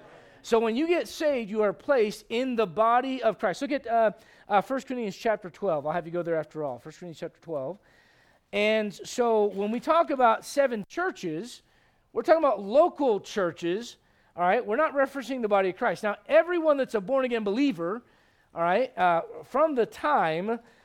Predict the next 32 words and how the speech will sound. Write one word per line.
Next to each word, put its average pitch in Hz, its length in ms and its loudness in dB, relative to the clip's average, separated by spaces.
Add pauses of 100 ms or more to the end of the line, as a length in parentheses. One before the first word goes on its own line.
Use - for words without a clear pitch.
(140)
of 190 180 2
Christ's 240 320 0
resurrection 214 600 0
and 196 80 -8
moving 196 220 -4
on 175 180 2
forward, 185 400 -2
and, 180 160 -4 (320)
uh, 175 160 2
when 185 200 -6
you 202 100 -6
see, 208 340 -4
uh, 190 120 4
uh, 175 380 -2
there 196 240 0
at 196 80 -6
the 185 60 -8
day 196 160 2
of 190 100 -4
Pentecost, 196 640 -2 (340)
uh, 175 160 0
you 180 120 -8
see 214 140 -10
the 175 120 -6
church 214 320 -4
gather, 202 300 0
there's 240 440 0
a 202 140 0
body 233 440 0
that 208 200 -4
gathers 202 480 -2
locally, 196 800 -2